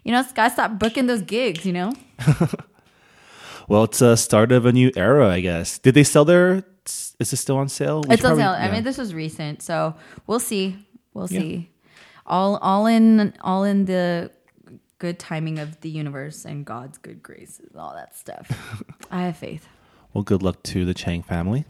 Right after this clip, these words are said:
Speaker 1: Thank
Speaker 2: Hopefully
Speaker 1: you.
Speaker 2: they will, um, get a good deal.
Speaker 1: They're gonna be like your dad, though. They're gonna, like, stop that and start working on something else.
Speaker 2: <laughs>
Speaker 1: They're like, "Oh, we rested a week."
Speaker 2: Your dad's gonna develop a new app.
Speaker 1: He bas-, he'll, he'll come up with something. He'll be like, "Oh, I should do blah, blah, blah."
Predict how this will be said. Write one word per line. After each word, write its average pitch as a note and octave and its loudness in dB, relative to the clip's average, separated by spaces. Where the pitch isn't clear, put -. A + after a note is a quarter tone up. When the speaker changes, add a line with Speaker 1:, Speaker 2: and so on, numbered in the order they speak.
Speaker 1:
Thank B3 0
Speaker 2:
Hopefully G3+ -2
Speaker 1:
you. F3 -2
Speaker 2:
they F2 -2
will, F#2+ -2
um, A#2 -2
get G#2+ -4
a - -2
good B2+ -4
deal. A#2 -4
Speaker 1:
They're A#3+ 2
gonna A4 0
be D4 2
like G#3 0
your G#3 2
dad, F3+ 4
though. E3+ 2
They're F3+ 2
gonna, A#3+ 4
like, F3+ 0
stop - 0
that E3 2
and D3+ -2
start C#3+ -4
working C#3 -4
on B2 -8
something - -12
else. - -20
Speaker 2:
<laughs> - 0
Speaker 1:
They're A#3 -8
like, C4 -4
"Oh, D#4+ 8
we F4 2
rested D4+ 2
a F3+ 2
week." E3 -4
Speaker 2:
Your A2+ -2
dad's G2 4
gonna F#2+ -2
develop F2+ 0
a F#2 -8
new F#2+ -2
app. E2+ -6
Speaker 1:
He G3+ -6
bas-, B3 4
he'll, A#3+ 4
he'll C#4 2
come D#4 2
up G#3+ 2
with F#3 -2
something. D#3+ -2
He'll A3+ -12
be A3+ -2
like, A3+ -2
"Oh, D#4 4
I A#3+ 2
should B3+ -8
do C4+ -8
blah, C4 -4
blah, B3 -6
blah." F#3 -6